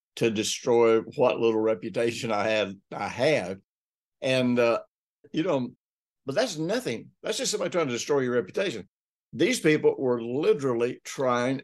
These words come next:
to murder Jesus, and they were the most influential people in all of Israel. They were the leading religious people. And so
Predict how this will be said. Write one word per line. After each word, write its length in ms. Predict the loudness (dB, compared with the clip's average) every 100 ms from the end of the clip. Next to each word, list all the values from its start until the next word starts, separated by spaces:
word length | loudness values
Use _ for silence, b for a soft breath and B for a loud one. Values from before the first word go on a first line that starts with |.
| _ -4
to 300 | -2 -2 -4
murder 560 | -2 0 2 2 0
Jesus, 600 | -2 -4 -2 -2 -4 -4
and 200 | 0 0
they 160 | 2 2
were 180 | 4 4
the 160 | 4
most 520 | 2 -2 0 0 -2 -12 _
influential 800 | -4 -2 -2 0 2 0 -2 -4
people 560 | -2 -2 0 2 0 -2 0
in 160 | 2
all 400 | 4 4 4 4
of 120 | 2
Israel. 580 | 0 0 0 0 0 0
They 80 | 0
were 160 | -2 0
the 160 | 0
leading 720 | -2 -6 -4 -4 -2 -4 -6 -4
religious 600 | -4 -2 -2 0 -2 -2
people. 460 | 0 0 0 -6 _ _ _ _ _ _
And 240 | 2 2 4
so 360 | 6 6 4